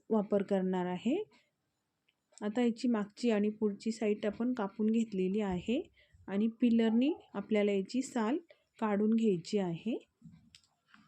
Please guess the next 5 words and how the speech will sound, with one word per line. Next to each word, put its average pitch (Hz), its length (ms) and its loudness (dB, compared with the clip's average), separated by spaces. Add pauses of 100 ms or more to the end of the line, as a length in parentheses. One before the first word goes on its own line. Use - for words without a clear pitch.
(2250)
तर 254 100 4
हे 254 220 6
बघा, 226 320 2
इथे 214 320 2
मी 247 240 0